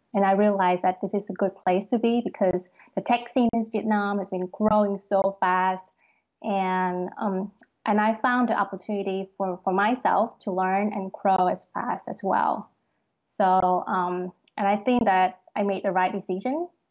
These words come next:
um, coming back. And so that's why I can do a lot of things back here. Um, and not only for, for myself to grow, but to, um, contribute to the community and, you know, make a,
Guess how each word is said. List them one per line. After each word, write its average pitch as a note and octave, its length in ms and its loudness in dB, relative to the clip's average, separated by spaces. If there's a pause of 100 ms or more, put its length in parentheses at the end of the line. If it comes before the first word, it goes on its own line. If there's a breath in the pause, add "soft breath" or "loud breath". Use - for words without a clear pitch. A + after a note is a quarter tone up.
(380)
um, F#3 420 -2
coming G3+ 240 0
back. F3+ 380 0 (100)
And G3 160 -6
so F3+ 160 -2
that's F#3 160 0
why F#3 260 -2
I F3+ 60 -2
can F3+ 220 -6
do F#3+ 160 -4
a F3+ 120 2
lot F3 220 0
of F3+ 140 -6
things F3+ 260 -4
back F3 340 -4
here. F3+ 300 2 (500 soft breath)
Um, F3+ 520 -2 (240)
and G#3 100 2
not G3 220 0
only G#3+ 360 0
for, G3 260 0
for F#3+ 100 -2
myself A3 500 0
to A3+ 80 -4
grow, G3+ 560 -2 (440 soft breath)
but F#3+ 220 -2
to, F#3+ 640 -4
um, F3+ 440 -8
contribute F#3 600 -2
to G3 120 -2
the F#3 80 0
community F3+ 680 0 (420 loud breath)
and, F#3 500 0
you F3+ 60 -2
know, F3 140 -2
make F#3 240 -2
a, F3+ 160 -4